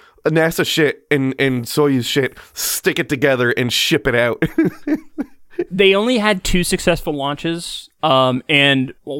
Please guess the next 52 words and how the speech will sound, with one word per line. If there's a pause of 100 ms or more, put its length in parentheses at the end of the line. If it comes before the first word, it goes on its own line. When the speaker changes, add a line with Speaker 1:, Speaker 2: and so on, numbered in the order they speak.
(180)
Speaker 2:
in
those
launches,
they
deployed
something
that,
like, (580)
linked
up
to
the
I
S
S.
Like,
it
was,
like,
a,
e-,
expandable, (440)
like, (440)
recreation
Speaker 1:
Yeah.
Speaker 2:
hub
or
something,
Speaker 1:
They,
they
Speaker 2:
'cause
it
was,
Speaker 1:
basically
Speaker 2:
like
Speaker 1:
did,
like, (340)
the
minimum
am-,
amount
required
to
be
able
to
keep
getting
contracts
to
do
shit.